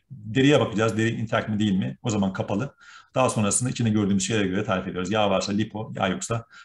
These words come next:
liposuz diye tarif ediyoruz. Ee, bir de şuna bakalım şimdi. Bir de miyelositesel diye bir şey var. Bu da yani ismi açıklayıcı bir şey. Mielo, spinal cord demek, değil mi?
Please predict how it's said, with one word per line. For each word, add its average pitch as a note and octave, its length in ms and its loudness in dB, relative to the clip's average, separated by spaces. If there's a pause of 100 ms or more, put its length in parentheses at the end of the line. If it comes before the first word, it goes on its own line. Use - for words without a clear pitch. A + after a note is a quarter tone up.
liposuz G2 380 0
diye F#2 140 0
tarif F#2 220 0
ediyoruz. - 400 -10 (880)
Ee, A2+ 220 6
bir D3 80 6
de D#3+ 200 4
şuna D3 200 0
bakalım A#2 260 0
şimdi. A#2+ 280 2
Bir G2+ 60 -2
de A#2+ 100 2
miyelositesel A#2 600 0
diye G#2 100 0
bir F#2 60 -4
şey G2 200 -4
var. A2+ 200 0
Bu B2+ 80 0
da G#2+ 360 2
yani G2 200 -2
ismi - 400 -2 (480)
açıklayıcı G2 400 -2
bir - 40 -10
şey. G#2 220 -4
Mielo, A#2+ 600 2
spinal - 380 -4
cord G2+ 220 -2
demek, - 440 -10
değil C3 120 -2
mi? F#2 120 -6